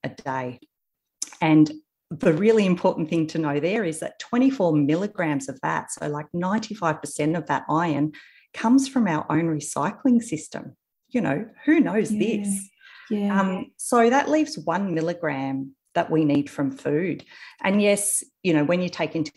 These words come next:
Speaker 1: consideration that we only, um, absorb a small amount of that iron, and it does depend whether it's from an animal product or a plant product,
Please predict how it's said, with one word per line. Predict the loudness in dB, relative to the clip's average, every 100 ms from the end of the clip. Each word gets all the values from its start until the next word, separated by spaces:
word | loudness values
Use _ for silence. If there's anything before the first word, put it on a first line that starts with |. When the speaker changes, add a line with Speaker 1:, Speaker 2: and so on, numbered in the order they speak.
| -6
Speaker 1:
consideration | -6 -4 -4 -4 -2 -2
that | -2
we | 0
only, | 2 4 2 0 -6 -8 -8
um, | -6 -6 -10 -12 -14 -2
absorb | -2 -2 2 4 4 2 -2 -10
a | -8
small | 0 0 2
amount | 2 2 -4 -6
of | -8
that | -6 -6
iron, | -4 -4 -2 0
and | 0 0
it | 0
does | -2 -2
depend | -6 -2 0
whether | 0 -2
it's | -6 -8
from | -8
an | -4
animal | -2 2 2 0
product | -4 -4 -4 -6 -12
or |
a | -12
plant | -6 -4 -4
product, | -6 -6 -2 -4 -6